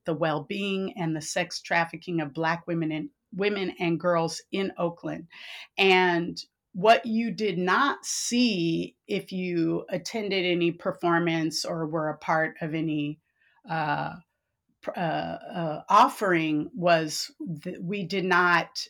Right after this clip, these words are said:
um, put that trauma on display, but instead,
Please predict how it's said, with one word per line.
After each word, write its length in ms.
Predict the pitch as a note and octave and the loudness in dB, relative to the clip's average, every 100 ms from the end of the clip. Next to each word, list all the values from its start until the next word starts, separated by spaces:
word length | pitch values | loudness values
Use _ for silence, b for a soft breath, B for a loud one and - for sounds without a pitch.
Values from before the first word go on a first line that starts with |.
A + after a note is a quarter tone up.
| - | -4
um, 500 | F3 D#3+ D3+ C#3+ C#3 _ - | 0 0 0 -2 -8 _ -6
put 600 | - G#3+ G3 - - - B B B - | 2 2 2 -6 -10 -10 B B B -16
that 380 | D3 F#3 E3+ - | 0 4 4 2
trauma 680 | - - F3+ E3 F3 G3+ A3 | -6 -2 2 2 4 2 2
on 220 | G3 F3 E3+ | 2 0 0
display, 920 | D#3+ - - D#3+ D#3 E3+ G3 A#3 - | -2 -6 -6 -4 -2 0 -2 -4 -4
but 180 | F#3+ E3+ | 0 2
instead, 1000 | E3 D#3+ - - G3 F#3 F3 E3 D#3+ D#3 | 0 -2 -4 -2 0 2 4 2 -2 -8